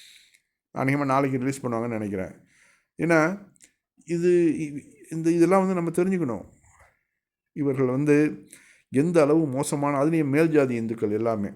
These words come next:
இந்த பேரை பார்த்தோமே தெரியும் நமக்கு, எல்லாம் பிராமின்ஸு, அ, எல்லாம் வந்து அப்பர் காஸ்ட் தான் எல்லாமே.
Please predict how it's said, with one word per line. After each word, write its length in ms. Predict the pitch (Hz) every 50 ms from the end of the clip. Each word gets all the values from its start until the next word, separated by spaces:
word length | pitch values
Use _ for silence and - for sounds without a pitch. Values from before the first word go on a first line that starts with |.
| - - _ _ _ _ _ _ _ _ _ _ _ _ _ _ _ _ _ _ _ _ _ _
இந்த 160 | - 101 107 107
பேரை 300 | - 147 151 156 147 131
பார்த்தோமே 460 | 131 127 120 127 123 123 139 139 135
தெரியும் 360 | 131 127 117 120 117 113 113
நமக்கு, 320 | 110 107 104 101 110 147
எல்லாம் 300 | 156 143 139 143 135 120
பிராமின்ஸு, 800 | 104 113 120 120 120 117 113 110 - - 127 139 160 170 170 - - - _ - _ _ _ _ _ _ _ _ -
அ, 340 | - - 139 135 131 131 131
எல்லாம் 220 | 131 139 139 135
வந்து 160 | 135 135 135
அப்பர் 260 | 123 117 - 139 131
காஸ்ட் 320 | 131 131 110 - - - -
தான் 200 | 98 95 85 -
எல்லாமே. 400 | 113 107 107 104 98 98 92